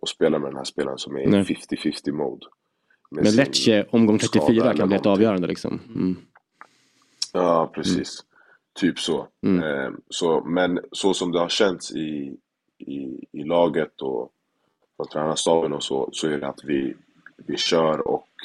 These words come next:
Speaker 1: eh, liksom, vi har inte skillnad på... Vi vet såklart vilka vi möter, men vi har inte större skillnad på vilka vi möter, utan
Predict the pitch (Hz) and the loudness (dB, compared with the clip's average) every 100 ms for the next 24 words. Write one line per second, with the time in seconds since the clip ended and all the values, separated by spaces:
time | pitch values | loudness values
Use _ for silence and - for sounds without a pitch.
0 | - 71 67 65 - _ _ _ _ _ | -6 -4 -4 -6 -12 _ _ _ _ _
1 | _ _ _ _ _ _ _ _ - 78 | _ _ _ _ _ _ _ _ -2 -2
2 | - 73 67 76 78 76 - - 80 80 | 2 0 2 4 4 2 -4 0 0 2
3 | 76 65 - - - 73 69 65 - _ | -2 -4 -12 -14 -6 -4 -2 -6 -12 _
4 | _ - 73 78 - - 71 - 71 71 | _ -6 -2 -2 -2 -2 -2 -2 -2 0
5 | 71 73 - 67 67 76 73 - - - | 0 -2 -2 -6 -4 -2 -2 -2 -6 -2
6 | 73 71 78 71 69 67 69 73 67 73 | -2 -2 -2 -4 -4 -6 -4 -2 -2 0
7 | 71 - - 65 - 65 | 0 -2 -8 -8 -10 -10